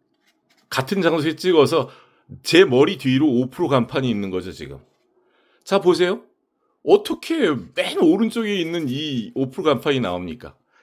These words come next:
여기서 어떻게 찍어도 여기 안경 간판이 나올 수가 없습니다. 이렇게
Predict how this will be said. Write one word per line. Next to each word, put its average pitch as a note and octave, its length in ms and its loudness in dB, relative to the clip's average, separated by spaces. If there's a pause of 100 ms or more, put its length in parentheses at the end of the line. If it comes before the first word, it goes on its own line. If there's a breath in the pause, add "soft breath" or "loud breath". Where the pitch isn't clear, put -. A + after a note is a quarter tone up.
여기서 E3+ 800 0 (500 soft breath)
어떻게 B3 480 -2
찍어도 D#3+ 840 -4 (440)
여기 C#3 320 0
안경 D3 400 2
간판이 D3 380 0
나올 G#2 220 0
수가 G#2 180 -4
없습니다. D#2 540 -8 (120)
이렇게 C#3 720 -2